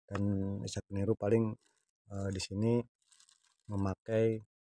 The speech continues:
eh, ini Ambition ini untuk, eh, zat, zat aktivator perangsang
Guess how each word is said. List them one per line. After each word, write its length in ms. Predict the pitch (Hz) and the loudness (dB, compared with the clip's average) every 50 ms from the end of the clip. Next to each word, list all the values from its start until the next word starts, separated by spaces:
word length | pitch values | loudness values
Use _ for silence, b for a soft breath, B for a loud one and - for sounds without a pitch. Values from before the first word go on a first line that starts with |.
| _ _ _ _ _ _ _ _ _ _ _ _ _ _ _ _ _ 98 | _ _ _ _ _ _ _ _ _ _ _ _ _ _ _ _ _ -10
eh, 520 | 101 101 95 95 95 95 95 95 90 90 95 98 - _ - | -6 -4 -4 -4 -2 -4 -4 -4 -4 -6 -8 -10 -12 _ -4
ini 120 | 113 113 123 | -2 0 2
Ambition 560 | 113 107 101 101 104 - - - 117 120 120 | 2 2 0 0 -2 -4 6 8 8 10 10
ini 240 | 117 117 120 131 127 123 - _ _ _ _ _ _ _ _ _ _ _ _ _ _ _ _ _ _ _ _ _ _ 107 | 8 6 6 4 2 -2 -8 _ _ _ _ _ _ _ _ _ _ _ _ _ _ _ _ _ _ _ _ _ _ -12
untuk, 240 | 101 - - 104 - - _ _ _ _ | -10 -4 -4 -6 -6 -6 _ _ _ _
eh, 320 | 113 113 104 98 101 101 98 92 | -4 -2 0 0 0 0 0 0
zat, 160 | 104 107 - _ _ _ _ _ | 0 0 0 _ _ _ _ _
zat 180 | - 107 107 - _ _ _ _ | 0 0 0 0 _ _ _ _
aktivator 880 | - - - - 113 110 - 107 101 - _ 120 113 107 104 95 90 - _ _ _ _ _ _ _ _ | -10 -10 -8 -8 -8 -6 -2 -2 -2 0 _ 4 4 4 4 0 -4 -10 _ _ _ _ _ _ _ _
perangsang 800 | - 90 92 95 95 95 - - 101 95 92 87 87 87 90 | -6 -4 -2 -2 -4 -4 -4 -4 -2 -2 -2 -4 -6 -8 -12